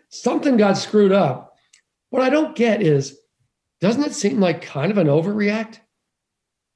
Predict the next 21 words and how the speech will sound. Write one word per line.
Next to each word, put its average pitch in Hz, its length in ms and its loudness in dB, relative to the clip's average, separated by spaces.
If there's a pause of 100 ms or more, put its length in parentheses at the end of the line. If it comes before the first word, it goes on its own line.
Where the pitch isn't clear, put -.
(180)
Is 180 160 0
it 147 220 -2
that 165 440 -4
horrible? 226 840 0 (460)
The, 165 60 0
the 143 200 -6
stuff 190 240 0
he 202 60 -2
said, 202 180 -2
it's 151 160 -2
horrible, 185 640 -2 (680)
but 185 120 4
he 185 80 4
didn't 175 300 2
kill 185 280 2
anybody. 208 480 0 (520)
He 202 160 2
didn't, 190 460 0
uh, 240 60 -4
you 226 300 -2
know, 165 220 2